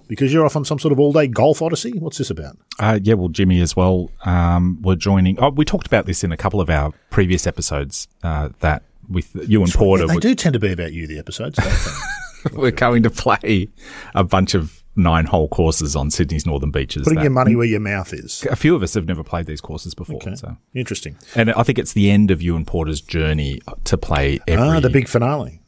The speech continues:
Speaker 2: course in Sydney.
Speaker 1: Oh, you'll no doubt be
Speaker 2: Yeah.
Speaker 1: popping a bottle of champers at the end of it. Speaking of Jimmy Emanuel, he's the deputy and digital editor of Golf Australia magazine, I think. And in that lofty position, he's called upon from time to time to explain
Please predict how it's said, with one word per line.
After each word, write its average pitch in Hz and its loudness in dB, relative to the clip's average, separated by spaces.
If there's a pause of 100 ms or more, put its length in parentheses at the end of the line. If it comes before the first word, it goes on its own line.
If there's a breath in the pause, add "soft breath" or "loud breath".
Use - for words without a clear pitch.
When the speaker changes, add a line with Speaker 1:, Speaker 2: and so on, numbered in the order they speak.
(300)
Speaker 2:
course - 0
in 78 0
Sydney. 69 -4
Speaker 1:
Oh, 80 -6
you'll 78 -6
no 78 -8
doubt 76 -10
be - -14 (120)
Speaker 2:
Yeah. 95 -6
Speaker 1:
popping 98 -6
a 80 -4
bottle 78 -4
of 73 -4
champers 82 -4
at 76 -10
the 87 -6
end 87 -4
of 76 -6
it. 71 -8
Speaking 120 0
of 104 -2
Jimmy 110 2
Emanuel, 120 0
he's 110 -2
the 101 -4
deputy 95 -4
and 90 -4
digital 92 -4
editor 90 -4
of 82 -6
Golf 90 -4
Australia 92 -6
magazine, 90 -4
I 82 -6
think. - -8 (600 loud breath)
And 139 2
in 147 4
that 202 2
lofty 170 4
position, 135 2
he's 143 0
called 247 2
upon 113 -2
from 90 -10
time 98 -4
to 98 -10
time 85 -10
to 85 -10
explain 127 0